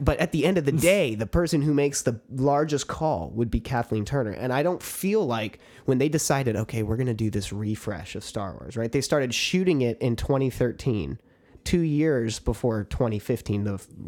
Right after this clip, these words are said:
Speaker 1: you know, first fucking, the
Speaker 2: Yeah.
Speaker 1: new, the new one. What I'm trying to say is, I don't think they were given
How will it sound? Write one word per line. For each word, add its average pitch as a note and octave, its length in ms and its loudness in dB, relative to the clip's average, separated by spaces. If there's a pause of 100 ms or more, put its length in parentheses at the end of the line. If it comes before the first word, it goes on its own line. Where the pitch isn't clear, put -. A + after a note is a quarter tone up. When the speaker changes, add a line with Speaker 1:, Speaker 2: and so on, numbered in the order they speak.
(120)
Speaker 1:
you A2+ 100 0
know, F2+ 280 -6
first - 360 -2 (120)
fucking, G2+ 520 -6
the C3 160 -4
Speaker 2:
Yeah. D3+ 240 2
Speaker 1:
new, A#2 60 -4
the A#2 80 4
new C3 180 4
one. A2+ 200 0 (380)
What D3 260 2
I'm E3 80 2
trying F#3+ 220 2
to D3+ 80 2
say D#3 340 2
is, G2+ 320 -2 (840)
I F#3+ 120 4
don't G3+ 220 2
think C#3+ 200 2
they C3 120 4
were A#2+ 160 0
given A2 440 0